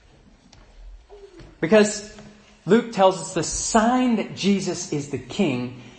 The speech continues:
is his humility. We praise God that Christ alone is our human king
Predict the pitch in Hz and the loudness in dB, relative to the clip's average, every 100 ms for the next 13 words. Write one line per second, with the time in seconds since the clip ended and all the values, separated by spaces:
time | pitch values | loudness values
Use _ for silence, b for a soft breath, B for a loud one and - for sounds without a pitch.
0 | - 147 139 - 123 110 - 123 131 160 | -6 -2 -2 -4 -6 -6 -8 -8 -6 -6
1 | 127 104 104 - - - - - _ _ | -6 -8 -10 -12 -20 -20 -20 -20 _ _
2 | _ _ - _ _ _ _ _ _ _ | _ _ -20 _ _ _ _ _ _ _
3 | _ _ _ - _ _ _ _ _ _ | _ _ _ -20 _ _ _ _ _ _
4 | - - _ _ _ _ _ _ _ _ | -20 -20 _ _ _ _ _ _ _ _
5 | _ - - _ 131 120 147 143 139 - | _ -20 -20 _ -12 -8 -4 -2 -2 -2
6 | 131 123 107 - - 131 131 - 117 120 | -2 -2 -4 -8 -2 -2 -2 -8 -6 -4
7 | 117 113 117 113 110 110 104 127 120 113 | -4 -4 -8 -6 -6 -6 -6 -6 -4 -6
8 | 113 127 113 107 | -6 -6 -4 -4